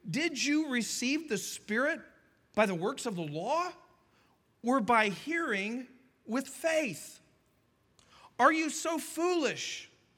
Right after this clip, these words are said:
Having begun by the Spirit, are you now being perfected by the flesh?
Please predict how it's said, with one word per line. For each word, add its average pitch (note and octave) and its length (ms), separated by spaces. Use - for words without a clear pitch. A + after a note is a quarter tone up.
Having D#4 300
begun C#4 720
by A#3+ 160
the A3 160
Spirit, A#3+ 720
are A#3+ 100
you A#3+ 240
now C4+ 320
being B3+ 400
perfected A#3 840
by A3+ 120
the F#3 120
flesh? D4+ 680